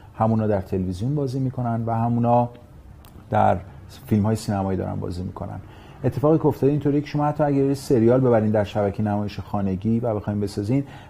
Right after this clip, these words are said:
اولین چیزی که از شما می‌پرسن اینه که بازیگرا کیا هستن. تلویزیون، سینما حتماً خود شما می‌دونین، ب-، بینندگان شما، اه، بدونن این موضوع رو که در بسیاری از مواقع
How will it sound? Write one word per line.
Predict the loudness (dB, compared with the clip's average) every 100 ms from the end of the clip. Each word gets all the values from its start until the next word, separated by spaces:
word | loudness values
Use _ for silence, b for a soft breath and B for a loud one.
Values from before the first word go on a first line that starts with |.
| 0
اولین | 2 2
چیزی | 0 -2 0
که | 0
از | 0
شما | 0
می‌پرسن | 0 -2 0
اینه | 0 0
که | 2
بازیگرا | 2 2 2 2 0
کیا | -2 0 0
هستن. | 0 -4 -10 -12 B B B B
تلویزیون، | 0 2 4 2 0 -2
سینما | -4 -4 0 2 4 2
حتماً | 2 -2 0 -2
خود | -2 -4
شما | -2 0
می‌دونین، | 2 2 0 0 -4 -8 -8
ب-، |
بینندگان | -4 -2 0 -2 -2 -4
شما، | -4 -4 -4 -4 B B B -12 0
اه، | 2 2 0 2
بدونن | 4 4 2 2
این | 0
موضوع | 0 0 0 0
رو | 0
که | 2 0 0 B B -8 0
در | 0 2
بسیاری | -2 2 4 6 4
از | 4 2
مواقع | 2 2 0 2 2